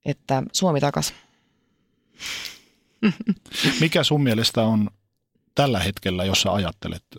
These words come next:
Speaker 2: näiden muutamien vuosien aikana, sun paras poliittinen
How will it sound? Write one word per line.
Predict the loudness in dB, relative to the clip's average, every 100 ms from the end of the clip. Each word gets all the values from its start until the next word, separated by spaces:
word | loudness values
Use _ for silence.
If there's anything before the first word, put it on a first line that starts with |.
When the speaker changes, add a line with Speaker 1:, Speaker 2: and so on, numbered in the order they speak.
| -10
Speaker 2:
näiden | -6 -6 -4
muutamien | -2 -2 -2 -4
vuosien | -4 -2 -2 -4
aikana, | -6 -6 -4
sun | -2 -2 -4 _ -4
paras | -2 0 0 -2
poliittinen | -2 -2 -4 -4 -4 -4